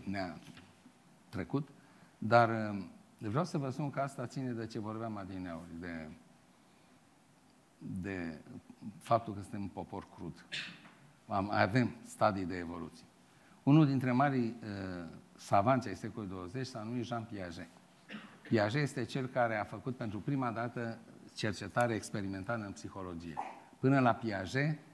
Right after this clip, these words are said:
psihologia era o disciplină mai mult speculativă. Se baza pe niște, uh, axiome date de filozofi. Dacă ați văzut, uh, cartea lui Gustave Le Bon, uh,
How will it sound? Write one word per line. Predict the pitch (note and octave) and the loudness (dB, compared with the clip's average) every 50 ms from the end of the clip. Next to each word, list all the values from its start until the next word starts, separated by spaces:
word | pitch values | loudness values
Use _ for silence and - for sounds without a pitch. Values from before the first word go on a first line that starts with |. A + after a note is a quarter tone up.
| - - - _ _ - | -20 -20 -20 _ _ -4
psihologia | - - B2 A2 A#2+ A#2 A2+ A2+ A2+ C#3+ C#3 | 2 4 6 6 6 4 2 2 2 2 2
era | B2+ A#2+ A#2+ B2 C3 C3 B2+ | 2 0 0 0 0 0 0
o | A#2+ A2 G2 - | -2 -4 -6 -6
disciplină | A2+ G#2 - - A#2+ G2+ - C3+ C3 A#2+ | -6 -6 -6 -4 -4 -2 -2 0 0 0
mai | A#2 A2 | 0 0
mult | A#2 B2 B2+ | -2 -2 -2
speculativă. | B2 - A#2+ G#2+ - A#2+ G#2+ G2 G2+ - A2+ F#2 D#2+ D2+ - - - - - - - - | -4 -4 -6 -6 -4 -2 -2 -2 -2 -2 -2 -2 -2 -4 -10 -16 -20 -20 -20 -20 -20 -6
Se | - - A2+ | 0 2 4
baza | F#2+ G2+ G2 F#2+ C3 C#3 | 6 6 6 6 4 2
pe | C3+ - C3+ | 2 2 -2
niște, | A2+ A2 A2 G#2+ - - G#2+ G2+ G2 - - - - - - - - - - - | -4 -4 -6 -6 -6 -6 -6 -6 -6 -8 -12 -18 -20 -20 -20 -20 -20 -16 -8 -4
uh, | G2+ G2+ F#2+ F#2 F2+ F2 - | -2 0 0 0 0 -2 0
axiome | - A2+ G#2+ - - - C#3 C#3 C3+ C3 B2 | 4 4 4 4 4 0 2 4 4 4 2
date | A2 B2 B2 B2 C3 A#2 | 4 2 2 2 0 -2
de | G2+ A2 | -2 -2
filozofi. | - - - G#2+ G2+ G2+ F#2+ G2 F#2 - - - - - - - - _ _ - - _ _ _ _ _ - _ _ _ _ - _ - - - - _ - _ _ _ _ - - _ _ - _ _ | -4 -2 -2 -2 -2 -2 -2 -2 -4 -4 -6 -12 -18 -20 -20 -20 -20 _ _ -20 -20 _ _ _ _ _ -20 _ _ _ _ -20 _ -20 -20 -20 -20 _ -20 _ _ _ _ -20 -20 _ _ -20 _ _
Dacă | - G#2+ A2 A2+ A2 G2+ A2+ | -2 2 4 4 4 4 0
ați | A2 G2+ G2+ | 0 0 -2
văzut, | A2 A2 G#2 B2 C#3+ B2+ - | -4 -4 0 2 2 2 2
uh, | - A#2 G2+ G2 F#2 F2 E2 - | 0 -4 -4 -2 -4 -4 -6 -4
cartea | - B2+ B2 A#2+ - - G2 F#2 E2+ F2 | 2 2 2 4 2 0 -4 -4 -4 -4
lui | F2 F2 E2 D#2+ D#2+ E2 | -6 -6 -6 -6 -6 -6
Gustave | F2+ F#2 - - B2 A#2 G#2+ G2 G2 | -6 -6 -2 0 2 2 2 2 -2
Le | F#2 F#2 | -2 -2
Bon, | F#2 D#2+ F#2+ A2 G#2+ F2+ - - - - - - - F2+ | -2 -2 0 0 0 -2 -2 -6 -16 -18 -20 -18 -12 -10
uh, | F2+ F2 E2 E2 D#2+ D#2 | -8 -6 -6 -6 -8 -10